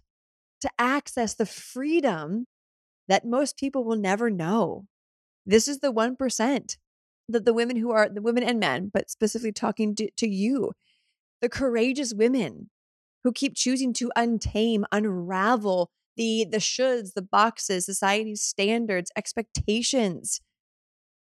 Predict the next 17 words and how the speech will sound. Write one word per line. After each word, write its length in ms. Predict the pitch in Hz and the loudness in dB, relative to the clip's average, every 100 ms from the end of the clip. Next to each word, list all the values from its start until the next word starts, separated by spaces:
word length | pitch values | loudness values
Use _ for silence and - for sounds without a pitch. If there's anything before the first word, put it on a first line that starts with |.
| _ _ - | _ _ 0
The 80 | 220 | 0
freedom 580 | - - 277 330 370 311 | 0 -6 -4 0 0 -2
that 120 | 202 | -4
most 460 | 196 196 220 - | -2 0 0 -2
people 640 | - 196 - 240 254 277 269 _ _ _ _ _ | -6 -6 -2 -2 0 -2 -8 _ _ _ _ _
won't 280 | 190 202 - | 0 0 0
experience 640 | 208 - 185 175 196 214 | -6 -2 0 2 2 0
that 120 | - | -2
you 280 | 165 170 196 | -4 0 0
and 80 | 214 | 2
I 120 | 180 | 2
have 100 | 180 - - | 0 -4 -2
already 600 | 196 202 180 165 190 208 | 0 -2 -4 -2 -2 -4
experienced 1000 | - - - 160 170 226 285 294 - - - _ _ _ 214 | -6 -6 -4 -2 2 2 0 0 -2 -4 -10 _ _ _ -4
and 140 | 208 | 2
continue 520 | 214 196 - 190 208 | 2 2 -2 0 0
to, 420 | 226 294 302 339 | 0 0 2 0